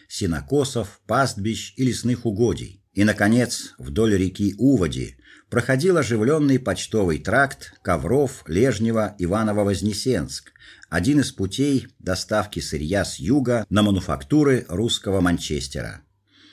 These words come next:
Село Иваново, впоследствии город Иваново-Вознесенск, уже в конце семнадцатого века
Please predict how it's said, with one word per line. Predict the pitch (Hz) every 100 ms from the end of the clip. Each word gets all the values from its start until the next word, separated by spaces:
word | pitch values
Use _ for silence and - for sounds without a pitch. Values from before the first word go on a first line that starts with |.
| _ _
Село | - - 113 117
Иваново, | 110 113 120 113 110 104 98
впоследствии | - 92 - 101 98 - 92 90
город | 73 92 98 85 -
Иваново-Вознесенск, | 85 85 90 80 78 76 71 69 110 123 107 - - - -
уже | 107 104 165
в | -
конце | 127 120 - 131
семнадцатого | - 104 104 92 - 82 69
века | 82 139 139 123